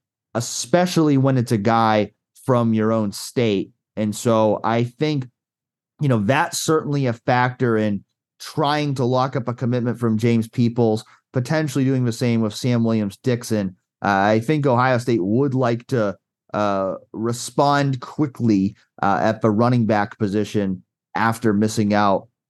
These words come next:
on Jordan Marshall. But, you know, I d-, do think it's important to clarify, you know, I know there's been, you know, a lot of chatter out there about, you know, how heavily Michigan is recruiting Ohio right now. And they are. I mean, they're having a lot of success in Ohio right now.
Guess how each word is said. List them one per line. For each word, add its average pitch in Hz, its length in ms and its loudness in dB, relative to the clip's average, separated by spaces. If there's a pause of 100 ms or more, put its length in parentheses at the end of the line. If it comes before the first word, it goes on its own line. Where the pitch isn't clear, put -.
(120)
on 107 200 2
Jordan 101 380 0
Marshall. 104 500 -2 (100)
But, 170 280 0 (180)
you 139 80 -2
know, 147 80 2
I 151 40 0
d-, 143 160 -8 (160)
do 208 160 2
think 180 260 -2
it's 147 180 -4
important 127 500 -4
to 113 80 -4
clarify, 120 800 0 (320)
you 117 80 0
know, 120 80 2
I 113 80 0
know 139 260 0
there's 120 240 0
been, 120 600 -2
you 113 160 -4
know, 107 320 0
a 101 80 -4
lot 113 260 0
of 104 80 -4
chatter 113 400 -2
out 101 220 -2
there 107 240 0
about, 98 420 -4 (240)
you 107 80 -4
know, 98 60 -2
how 117 340 -2
heavily 107 720 -2 (280)
Michigan 110 540 -2
is 98 140 -4
recruiting 107 480 0
Ohio 101 480 2
right 90 240 -2
now. 87 220 -6
And 101 100 0
they 143 140 2
are. 117 260 2
I 92 40 -2
mean, 101 100 -2
they're 117 140 0
having 139 160 -2
a 110 80 0
lot 110 280 0
of 123 80 -4
success 117 420 -6
in 110 80 -2
Ohio 104 340 0
right 101 220 -2
now. 104 320 -2